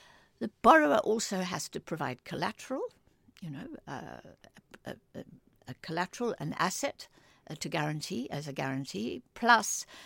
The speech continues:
the borrower has to promise to pay, sign a contract, which is underpinned again by the criminal justice system,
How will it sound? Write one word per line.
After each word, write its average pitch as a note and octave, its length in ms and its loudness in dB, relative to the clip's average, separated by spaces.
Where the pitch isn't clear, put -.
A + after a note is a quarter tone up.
the E3+ 80 -10
borrower F3 300 4
has E3 240 -2
to - 120 -16
promise F3 420 -2
to - 160 -14
pay, G3 340 -6
sign E3 320 -4
a D3 40 -6
contract, - 640 -10
which D3 140 -12
is D#3 160 -8
underpinned D#3+ 640 -4
again D#3 340 -4
by D#3 160 -4
the D3 80 -6
criminal D3+ 400 -6
justice - 400 -10
system, - 440 -6